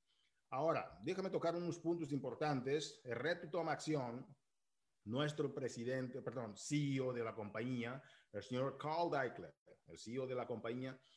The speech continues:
está compartiendo premios increíbles, ¿ok? Ah, tienes premios de quinientos dólares,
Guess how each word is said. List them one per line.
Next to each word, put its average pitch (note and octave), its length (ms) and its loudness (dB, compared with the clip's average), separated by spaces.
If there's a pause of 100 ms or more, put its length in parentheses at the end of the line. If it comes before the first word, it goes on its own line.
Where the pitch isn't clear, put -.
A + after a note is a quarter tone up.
está D3 240 -6
compartiendo C#3 680 -2
premios D#3 460 0
increíbles, C3+ 880 2
¿ok? G2+ 200 -6 (540)
Ah, A2+ 260 0
tienes C3+ 240 0
premios C3 380 -2
de A#2 180 0
quinientos B2 520 -2
dólares, C3+ 520 0